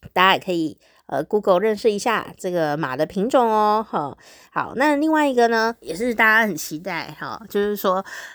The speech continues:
今天竟然是巧克力薄荷日，哦，巧克力薄荷日要做些什么呢？<laughs> 哦，当然是要吃巧克力薄荷咯，还有什么好怀疑？<laughs> 哦，这个巧克力薄荷真的很漂亮，只要吃冰淇淋有那种，我们台湾啊，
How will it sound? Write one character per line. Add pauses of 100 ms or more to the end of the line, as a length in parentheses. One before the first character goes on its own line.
(100)
今
天
竟
然
是
巧
克
力
薄
荷
日， (280)
哦，
巧
克
力
薄
荷
日
要
做
些
什
么
呢？
<laughs>
哦， (280)
当
然
是
要
吃
巧
克
力
薄
荷
咯，
还
有
什
么
好
怀
疑？
<laughs> (1900)
哦，
这
个
巧
克
力
薄
荷
真
的
很
漂
亮，
只
要
吃
冰
淇
淋
有
那
种，
我
们
台
湾
啊，